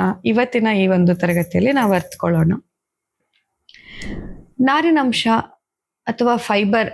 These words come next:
ಅಂತ ನಾವೇನ್ ಹೇಳ್ತೀವಿ, ಇದು ಮೂಲತಃ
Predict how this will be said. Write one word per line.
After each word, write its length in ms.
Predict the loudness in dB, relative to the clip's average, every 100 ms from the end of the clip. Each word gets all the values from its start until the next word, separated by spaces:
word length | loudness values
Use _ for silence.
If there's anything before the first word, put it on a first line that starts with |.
| -2
ಅಂತ 180 | -2 2
ನಾವೇನ್ 420 | 2 2 2 2
ಹೇಳ್ತೀವಿ, 760 | 2 0 0 0 2 0 -4 _ _ _ _ _ _ _ -4
ಇದು 240 | 0 2
ಮೂಲತಃ 640 | 2 2 2 0 0 0